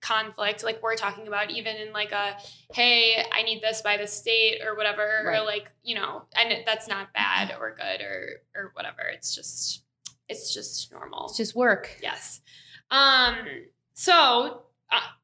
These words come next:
Speaker 1: on that topic, do you think, and with all that being said, do you think that this is beneficial for all companies to take? Why or why not?
Speaker 2: I think, um, if you,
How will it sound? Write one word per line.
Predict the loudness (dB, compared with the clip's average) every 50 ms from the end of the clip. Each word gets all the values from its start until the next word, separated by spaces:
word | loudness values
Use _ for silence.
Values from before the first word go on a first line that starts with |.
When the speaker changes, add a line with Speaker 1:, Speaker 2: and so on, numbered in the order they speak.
| _ -6
Speaker 1:
on | -6 -2 0
that | 0 0 0 0
topic, | -4 -4 -4 2 2 2 2 2 -4 -6 0
do | 2
you | 4 4 4 4
think, | 2 2 4 4 4 4 2 -2 -6
and | -6 -6 -6
with | -6 -8
all | -10 -8 -6
that | -8 -8 -8
being | -8 -10 -8
said, | -6 -6 -6 -6
do | -4 -6
you | -6
think | -6 -6 -8 -4 2
that | 2 2 2 2
this | -2 -4 -4
is | -6 -6 -4
beneficial | -2 -2 -2 -2 -6 -8 -8 -4 -2 0 0 0 0 -2 -4 -6 -10 -10 -6
for | -4 -2 -2 0 0 0 -2 -2
all | -2 -2 -4 -4
companies | -6 -14 -16 -16 -18 -20 -20 -18 -14 -10 -8 -8 -8
to | -8 -10
take? | -12 -12 -10 -10 -10 -12 _ _ _ _ _ _ _ _
Why | -16 -14
or | -14 -14
why | -16 -20 -20
not? | -20 -20 _ _ _ _ _ _ _ _ _ _ _ _ _ _ _ _ _ _ _ _ _ _ _ _ _ _ -20 -20 _ _ -6
Speaker 2:
I | -6 -4
think, | -4 -4 -4 -4 -4 -4 -4 -2 -2
um, | 0 0 -2 -2 -4 -8 -10 -14 _ _ _ _ _ _ _ _ _ _ _ _ _ _ _ _ _ _ _ _ _ _ _ _ _ _ _ _ _ -8
if | -8 -8 -8 -6
you, | -6 -6 -6 -6 -8